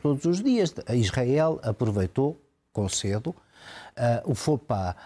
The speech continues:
de António Guterres para ter uma reação diplomática exagerada. Uma semana depois, nós termos estado aqui a discutir a propaganda que impediu Biden de fazer de verdadeiro mediador ou de tentar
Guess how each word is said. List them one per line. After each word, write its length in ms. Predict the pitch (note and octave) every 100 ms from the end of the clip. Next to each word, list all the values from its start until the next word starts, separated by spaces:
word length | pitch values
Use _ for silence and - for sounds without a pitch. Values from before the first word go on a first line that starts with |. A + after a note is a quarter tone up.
| - -
de 140 | A2
António 400 | C3 G2 F2+ G#2+
Guterres 560 | - - D3 D3+ - -
para 220 | - B2
ter 280 | - C#3+ C#3
uma 160 | B2+
reação 420 | A#2 C3 A2 C#3 B2+
diplomática 680 | A#2+ - B2 A#2+ A2+ - B2
exagerada. 600 | A#2 B2 A2+ F#2 D2+ D#2+
Uma 280 | F#2+ A2 F2
semana 420 | - F2+ E2+ G2
depois, 500 | G#2+ - C#3 D3+ - - - -
nós 240 | D3 C#3+
termos 300 | - D3+ A#2
estado 360 | - - E2+ F#2
aqui 320 | F#2+ - E2 F2
a 20 |
discutir 640 | - - - - C3 F#3 - - -
a 100 | B2
propaganda 880 | - D#3+ - E3 F#3 D#3 F#2+ F2 E2+ -
que 160 | A#2+
impediu 420 | A#2+ G#2+ A#2 D#3 C3
Biden 680 | G#2 D3 C3+ F#2 F#2 E2+ E2+
de 100 | -
fazer 480 | - A2 B2+ D3+
de 120 | G2 G2
verdadeiro 880 | A2 G#2+ A2+ A#2 A#2+ G2+ G2+ A2+ - _
mediador 720 | A#2+ G2 F#2+ A2 A#2 E3+ D#3+
ou 100 | G#2+
de 60 | G2+
tentar 580 | - G#2+ - D3 C3+